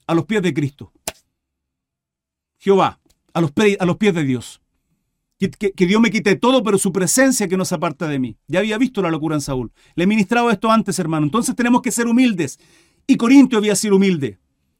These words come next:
¿Inmaduro? Sí. ¿Ignorante? Probablemente. ¿Porfiado?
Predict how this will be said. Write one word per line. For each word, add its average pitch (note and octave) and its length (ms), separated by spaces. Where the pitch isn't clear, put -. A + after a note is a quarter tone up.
¿Inmaduro? A#3 600
Sí. D#3+ 380
¿Ignorante? A3+ 600
Probablemente. G3 800
¿Porfiado? C4 640